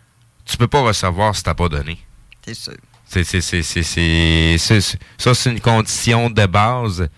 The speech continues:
Speaker 1: C'est, c'est, c'est que ça fait partie des, quasiment des dix commandements, là. C'est, si on
Speaker 2: Absolument.
Speaker 1: lit entre les lignes, là, c'est ce que tu, c'est ce que tu émets de toi, c'est ce que tu vas recevoir.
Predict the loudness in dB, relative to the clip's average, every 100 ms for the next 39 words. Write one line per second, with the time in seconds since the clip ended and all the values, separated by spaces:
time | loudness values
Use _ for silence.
0 | _ _ -6 0 0 0 -2 -4 -2 -2
1 | 0 0 2 0 -2 -2 -2 0 -2 0
2 | 0 0 0 0 0 0 0 -2 -4 -4
3 | -8 -10 -14 -8 -6 -2 0 2 2 0
4 | 2 0 2 0 0 0 0 2 0 0
5 | -8 -20 -16 -6 -4 -2 -2 -4 -2 0
6 | 2 0 0 0 0 -2 -2 0 0 0
7 | 2 0 2 2 2 -2 -12 -14 -4 -4
8 | -2 -4 -4 0 2 2 0 -2 0 2
9 | 2